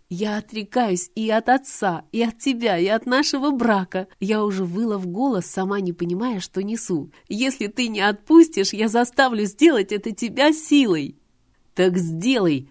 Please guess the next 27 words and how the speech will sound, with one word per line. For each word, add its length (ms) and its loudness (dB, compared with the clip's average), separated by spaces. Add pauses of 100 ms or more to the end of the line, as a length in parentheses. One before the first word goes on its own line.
влезь 460 -2
в 20 -4
мою 300 2
голову 600 0
и 140 -4
проверь 600 0
уже!» 380 -4 (160)
Не 160 -4
выдержал 560 -2
он, 200 -2
тряхнув 440 -6
меня, 240 -4
как 220 -8
котёнка. 640 -6 (160)
«И 80 0
если 320 0
после 420 0
этого 300 -2
ты 160 0
будешь 380 -4
хотеть 480 -2
уйти, 480 -2
то, 140 -2
пожалуйста, 720 -2 (160)
я 260 0
тебя 280 2
отпускаю». 720 -2